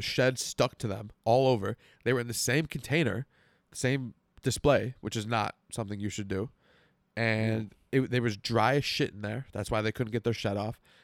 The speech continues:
Speaker 1: They looked super underfed. I bet neither of 'em had fe-, had eaten anything. And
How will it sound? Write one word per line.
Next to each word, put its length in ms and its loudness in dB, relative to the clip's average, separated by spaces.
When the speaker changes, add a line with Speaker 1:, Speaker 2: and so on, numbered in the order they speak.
Speaker 1:
They 120 4
looked 320 6
super 480 2
underfed. 600 0
I 80 2
bet 240 0
neither 340 2
of 60 0
'em 120 -4
had 180 -4
fe-, 200 0
had 200 -4
eaten 320 -8
anything. 440 -6
And 680 -4